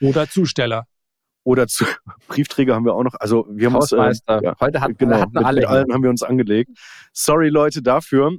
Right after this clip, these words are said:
Speaker 2: Wir werden nie wieder so eine Ausgabe hier mit sieben Aktien machen. Das führt nur zu,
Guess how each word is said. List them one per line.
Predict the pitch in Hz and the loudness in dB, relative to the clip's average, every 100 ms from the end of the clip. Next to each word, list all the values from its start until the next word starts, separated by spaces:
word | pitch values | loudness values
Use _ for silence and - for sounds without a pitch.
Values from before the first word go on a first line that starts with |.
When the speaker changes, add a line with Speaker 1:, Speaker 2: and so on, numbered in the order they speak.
| - | -12
Speaker 2:
Wir | - 123 123 | -4 -2 2
werden | 135 139 | 2 2
nie | 143 196 170 | 0 0 0
wieder | 170 165 | 0 0
so | 135 170 | 2 0
eine | 135 151 120 | 0 -2 0
Ausgabe | 131 156 143 127 123 | -2 0 0 0 0
hier | 139 | -2
mit | 131 | -2
sieben | 117 139 143 | -4 -4 -4
Aktien | 135 - 131 | -4 -4 -2
machen. | 117 - 135 | -2 -2 -6
Das | 113 | -4
führt | - 131 | -2 -2
nur | 135 135 | 2 0
zu, | - 139 123 | 0 -2 0